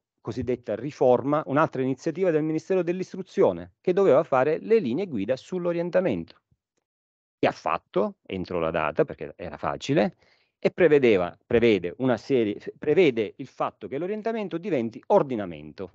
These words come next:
la sin-, la supersintesi. Ovviamente c'era anche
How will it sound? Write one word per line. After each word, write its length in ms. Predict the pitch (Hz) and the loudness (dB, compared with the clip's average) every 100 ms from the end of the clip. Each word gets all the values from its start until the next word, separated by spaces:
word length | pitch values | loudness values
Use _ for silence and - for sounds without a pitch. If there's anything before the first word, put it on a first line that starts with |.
| - _ _ - | -16 _ _ -4
la 120 | 120 | -4
sin-, 260 | 117 123 127 | -4 -8 -2
la 100 | 131 | -2
supersintesi. 680 | - 123 104 - 85 85 _ | -2 -8 -10 -10 -16 -16 _
Ovviamente 600 | - 120 120 127 120 107 | -6 -4 -2 -2 -2 -6
c'era 260 | 95 104 92 | -8 -6 -4
anche 460 | 95 101 101 92 | -4 -6 -6 -8